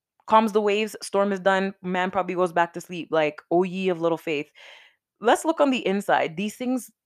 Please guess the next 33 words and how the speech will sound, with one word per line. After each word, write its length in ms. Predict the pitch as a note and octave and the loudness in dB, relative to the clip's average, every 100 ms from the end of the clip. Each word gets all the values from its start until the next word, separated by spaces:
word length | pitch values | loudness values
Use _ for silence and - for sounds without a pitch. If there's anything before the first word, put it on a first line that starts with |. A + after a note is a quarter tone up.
| _ _ | _ _
these 140 | F3 | -14
things 200 | - G3 | -8 -6
don't 160 | F3 E3 | -4 -6
bother 260 | D#3 D3+ D3+ | -6 -8 -10
Jesus. 440 | C#3+ D3 - - | -12 -14 -12 -12
This 160 | D#3+ - | -14 -14
covid, 600 | - E3 D#3+ D#3+ D3+ D3+ | -10 -8 -4 -4 -6 -8
these 200 | D#3+ - | -14 -10
things, 360 | E3 D#3+ E3+ _ _ _ _ _ | -10 -10 -12 _ _ _ _ _
it 80 | D#3+ | -6
doesn't 260 | F3 E3 | -4 -4
bother 260 | D3+ C#3+ D3 | -6 -6 -6
Jesus. 460 | D3 C#3+ - - - | -10 -14 -14 -14 -12
Even 300 | F3 F#3+ F#3 | -6 -4 -2
when, 320 | E3+ E3 E3 _ _ _ | -2 -2 -6 _ _ _
you 140 | E3+ | -8
know, 180 | D#3 C#3+ - | -6 -6 -6
pandemics 640 | F3+ E3 D3+ D3+ D#3+ - | -6 -6 -4 -4 -4 -8
hit 220 | - D3+ - | -6 -6 -4
and 160 | D3+ C#3 | -10 -10
things 380 | D#3+ D#3+ - _ | -8 -8 -12 _
hit 200 | E3 D#3 | -10 -4
us, 320 | D#3 D#3 - - | -4 -4 -8 -8
listen, 360 | D#3 C3+ C3+ - _ _ _ _ _ _ | -6 -6 -10 -12 _ _ _ _ _ _
if 180 | F3 D3+ | -8 -6
Jesus 420 | D#3 F#3 G#3 G3 - | -6 -2 -2 -4 -12
wouldn't 320 | - E3 F#3 F#3+ | -10 -2 -2 -2
be 80 | |
fazed, 500 | F#3+ E3+ E3+ A3 A#3 - | -4 -4 -4 -4 -8 -14
we 180 | C#3+ D#3 | -10 -8
shouldn't 320 | - D3+ - | -8 -8 -12
be 60 | |
fazed. 460 | D3+ D#2 C#2 - - | -16 -12 -12 -12 -18